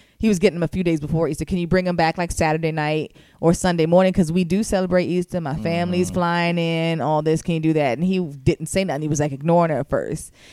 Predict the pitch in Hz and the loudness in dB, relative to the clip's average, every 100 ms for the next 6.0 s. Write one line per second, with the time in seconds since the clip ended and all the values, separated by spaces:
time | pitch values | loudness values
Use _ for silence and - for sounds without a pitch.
0 | - 160 165 175 180 160 151 160 262 262 | -8 -2 0 2 2 2 0 0 2 2
1 | 185 170 185 180 185 190 190 - 190 170 | 2 0 0 0 -2 -2 -2 -2 -4 -2
2 | 170 165 156 151 - 143 139 131 117 135 | -2 0 -2 -2 -4 -4 -4 -6 -8 -8
3 | - 131 117 - 80 - - 65 151 - | -6 -4 -4 -6 -8 -10 -12 -14 -14 -18
4 | - - 254 208 190 170 156 - 170 165 | -20 -4 0 2 2 -2 -2 0 0 0
5 | 143 143 - 156 180 185 - 170 185 170 | -4 -6 -6 -2 0 -2 -6 -8 -6 -8